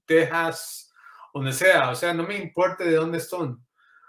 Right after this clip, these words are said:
Nomás quiero escalar estos negocios. Ahora, si, si, si Los Ángeles se beneficia, espero que sí, ojalá. Pero si no, pues no. Lo hacemos por parte de Nueva York, lo podemos hacer por parte de, de, de Miami,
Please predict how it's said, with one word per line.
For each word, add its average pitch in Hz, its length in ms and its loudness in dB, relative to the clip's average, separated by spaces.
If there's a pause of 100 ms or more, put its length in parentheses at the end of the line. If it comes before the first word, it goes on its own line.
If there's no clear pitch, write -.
(120)
Nomás 147 320 0
quiero 170 220 6
escalar 143 480 0
estos 147 260 -4
negocios. 131 720 -2 (1000)
Ahora, 143 280 2
si, 143 180 -10
si, 135 360 -6
si 127 440 -8
Los 123 200 -6
Ángeles 165 300 -4
se 175 120 -2
beneficia, 156 760 -2
espero 151 380 -4
que 147 80 -8
sí, 185 260 -10
ojalá. 143 460 -6 (880)
Pero 135 180 -2
si 139 140 -4
no, 202 460 -2 (120)
pues 131 220 -6
no. 208 300 -4 (600)
Lo 135 80 -8
hacemos 143 320 -4
por 156 160 0
parte 147 260 2
de 160 120 4
Nueva 139 240 -2
York, 165 300 2
lo 143 140 -4
podemos 147 360 -6
hacer 151 500 -6
por 135 160 -6
parte 139 260 -2
de, 131 480 0
de, 123 200 -10
de 127 300 -12
Miami, 143 580 -6